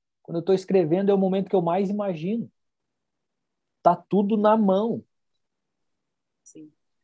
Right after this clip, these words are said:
Speaker 1: Só que, sem o prof-, sem o treinador, tem muita gente que não vai pra academia.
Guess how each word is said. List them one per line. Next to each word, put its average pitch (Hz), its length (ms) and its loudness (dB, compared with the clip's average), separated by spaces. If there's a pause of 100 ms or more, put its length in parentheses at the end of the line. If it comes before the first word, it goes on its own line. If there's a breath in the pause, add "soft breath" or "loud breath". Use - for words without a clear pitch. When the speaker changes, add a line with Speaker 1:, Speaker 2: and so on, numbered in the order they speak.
(760)
Speaker 1:
Só 170 240 2
que, 165 380 2 (500)
sem 185 320 0
o 214 60 2
prof-, 190 340 2
sem 180 240 0
o 180 40 0
treinador, 170 560 4
tem 185 100 -2
muita 175 260 -2
gente 165 220 -4
que 175 80 -10
não 170 180 -4
vai 160 140 4
pra 165 100 -4
academia. 160 500 -4